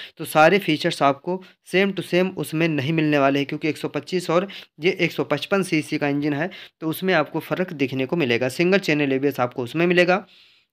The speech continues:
और दोस्तों, बहुत ही जल्द लॉन्च होगा, तो इस वीडियो में लॉन्च डेट आपको हम बताएंगे। न्यू लॉन्च Yamaha एम टी फिफ्टीन वन ट्वेंटी फ़ाइव सीसी की लॉन्च होने वाली है। तो दोस्तों, Yamaha की तरफ से कन्फर्मेशन बहुत ही जल्द मिलने वाला है। फिलहाल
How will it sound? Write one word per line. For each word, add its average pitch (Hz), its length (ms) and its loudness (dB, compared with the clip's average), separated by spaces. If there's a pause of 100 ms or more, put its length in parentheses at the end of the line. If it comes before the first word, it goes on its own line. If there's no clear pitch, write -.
(100)
और 180 160 2
दोस्तों, 208 340 0 (140)
बहुत 156 320 -2
ही 180 60 0
जल्द 165 220 0
लॉन्च 156 280 2
होगा, 156 160 2
तो 160 120 -4
इस 127 80 -10
वीडियो 143 260 0
में 151 100 0
लॉन्च 139 280 2
डेट 156 220 -2
आपको 147 240 0
हम 147 100 -6
बताएंगे। 156 420 -2 (400)
न्यू 190 220 2
लॉन्च 175 460 2 (160)
Yamaha 160 380 -2 (280)
एम 165 160 -2
टी 165 100 -2
फिफ्टीन 165 500 -2 (100)
वन 170 280 2
ट्वेंटी 165 260 -6
फ़ाइव 147 240 0
सीसी 139 380 -4
की 147 120 -4
लॉन्च 127 320 -2
होने 127 140 -4
वाली 120 220 -4
है। 127 120 -6 (500)
तो 175 80 -10
दोस्तों, 202 300 -2
Yamaha 160 260 0
की 156 120 -4
तरफ 180 240 2
से 196 140 0
कन्फर्मेशन 143 640 -4
बहुत 190 240 2
ही 185 60 -2
जल्द 156 220 0
मिलने 135 260 -2
वाला 160 280 6
है। 185 120 0 (440)
फिलहाल 196 380 2